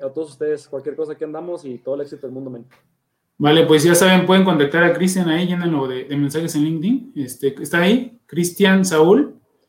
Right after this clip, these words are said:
Speaker 2: este,
Speaker 1: Cristian
Speaker 2: Godoy.
Speaker 1: Saulo Godoy, así es. Creo que,
Speaker 2: Ok.
Speaker 1: creo que en LinkedIn nomás es Cristian Godoy, eh, pero igual,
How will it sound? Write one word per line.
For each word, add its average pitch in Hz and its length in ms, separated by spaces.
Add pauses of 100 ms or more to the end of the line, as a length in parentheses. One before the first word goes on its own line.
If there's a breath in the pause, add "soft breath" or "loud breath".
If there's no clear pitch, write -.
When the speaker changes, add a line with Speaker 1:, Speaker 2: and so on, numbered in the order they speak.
(460)
Speaker 2:
este, 139 280
Speaker 1:
Cristian 143 60
Speaker 2:
Godoy. 170 220
Speaker 1:
Saulo 160 240
Godoy, 127 320
así 127 200
es. - 100
Creo 202 140
que, 175 80
Speaker 2:
Ok. 156 140
Speaker 1:
creo 226 100
que 254 140
en 240 40
LinkedIn 247 340
nomás 190 300
es 214 100
Cristian 208 340
Godoy, 151 340
eh, 185 120
pero 151 200
igual, 139 500